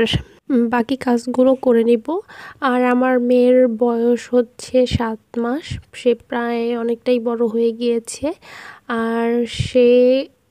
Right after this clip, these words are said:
দুই দিন থেকে অনেক অসুস্থ। আজকে দেখতেছি ওর জ্বরটা খুবই বেড়ে গিয়েছে, এ নিয়ে খুব একটু দুশ্চিন্তার মধ্যে আছি। আপনারা সবাই দোয়া করবেন ও যেন খুব তাড়াতাড়ি সুস্থ হয়ে যায়।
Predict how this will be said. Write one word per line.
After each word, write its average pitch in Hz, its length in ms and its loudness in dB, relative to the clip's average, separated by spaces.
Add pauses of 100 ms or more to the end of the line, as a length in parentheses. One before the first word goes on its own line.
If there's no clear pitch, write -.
(440)
দুই 240 240 0
দিন 262 220 -4
থেকে 254 440 0
অনেক 226 440 -4
অসুস্থ। 233 640 -6
আজকে 269 720 -2
দেখতেছি 240 760 -4
ওর 226 340 2
জ্বরটা 233 600 -4 (100)
খুবই 240 480 0
বেড়ে 220 280 2
গিয়েছে, 226 540 0
এ 233 180 2
নিয়ে 226 300 0
খুব 226 300 0
একটু 240 300 -4 (180)
দুশ্চিন্তার 233 720 -2
মধ্যে 226 360 -4
আছি। 240 420 -6 (420)
আপনারা 269 340 -2
সবাই 262 240 -2
দোয়া 233 220 0
করবেন 240 440 2
ও 226 80 0
যেন 233 200 0
খুব 240 240 -2
তাড়াতাড়ি 233 580 0
সুস্থ - 340 -6
হয়ে 226 240 2
যায়। 247 240 -2